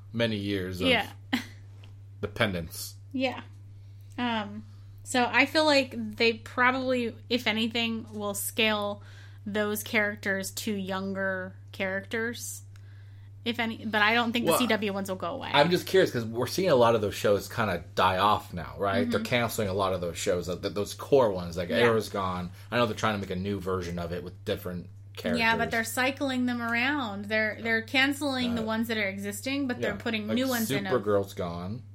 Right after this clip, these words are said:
Speaker 2: Yeah, but they're
Speaker 1: Flash will probably be ending soon, I have, have to imagine.
Speaker 2: Yeah. But they're building, they're putting new ones in that are much younger characters. So I think that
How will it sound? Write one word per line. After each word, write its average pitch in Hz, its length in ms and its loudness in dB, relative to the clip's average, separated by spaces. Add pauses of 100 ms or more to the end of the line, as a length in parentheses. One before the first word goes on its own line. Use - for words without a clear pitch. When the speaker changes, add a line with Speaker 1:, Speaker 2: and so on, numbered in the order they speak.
(140)
Speaker 2:
Yeah, 226 340 -4
but 220 160 -4
they're 233 120 2
Speaker 1:
Flash 117 320 8
will 110 80 0
probably 101 420 2
be 90 60 0
ending 87 240 -2
soon, 92 340 -4
I 85 140 -4
have, 82 280 -8
have 92 280 4
to 87 120 -6
imagine. 80 600 -10
Speaker 2:
Yeah. 240 220 -2 (720)
But 233 320 0
they're 226 260 0
building, 220 560 -4
they're 202 120 -6
putting 220 380 -2
new 269 200 2
ones 208 320 -2
in 185 320 -6
that 190 180 0
are 190 360 -6
much 214 360 -2
younger 185 300 -6
characters. - 600 -10
So - 180 -10
I 208 60 -6
think 202 260 -8
that 180 160 -4